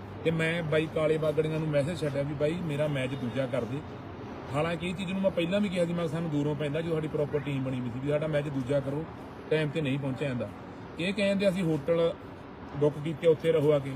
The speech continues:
ਤੇ ਬਾਈ, ਜਿੰਨੀ ਕੁ ਜ਼ਰੂਰੀ ਸਾਨੂੰ ਬਾਗੜੀਆਂ ਦੀ ਚੈਂਪੀਅਨਸ਼ਿਪ ਖੇਡਣੀ ਜ਼ਰੂਰੀ ਆ, ਤੇ ਉਹਨਾਂ ਕੁ ਜਿਹੜਾ ਸੀ, ਕੱਲ੍ਹ ਮੈਚ ਲੱਖਾ ਵੀ ਖੇਡਦਾ ਸੀ,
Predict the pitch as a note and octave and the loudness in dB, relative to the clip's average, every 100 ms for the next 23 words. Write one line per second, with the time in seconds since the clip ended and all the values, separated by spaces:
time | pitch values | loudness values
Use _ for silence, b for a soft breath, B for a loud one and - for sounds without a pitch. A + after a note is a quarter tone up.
0 | - - - - D3 E3 D#3+ D#3+ D#3+ E3 | -8 -14 -14 -8 0 2 2 0 0 0
1 | D#3 D3+ D3+ D3 E3+ D3 C#3+ C#3 C#3 D3+ | 0 0 0 0 0 2 2 2 0 -2
2 | C#3+ D3+ D3 E3+ D#3+ D3 C#3 D3 E3+ D#3 | -2 -4 -4 -4 -4 -4 -4 -2 -2 -2
3 | C#3+ C#3 D#3 D#3 D#3+ D#3 D#3 D3+ D#3+ F3 | 0 2 0 0 -2 -2 0 2 2 0
4 | D#3+ D#3 F3 D3+ C#3 C3 - C#3 D3+ D3+ | 0 0 2 2 2 -2 -2 -4 -2 -2
5 | F3 F3 E3+ | 2 2 2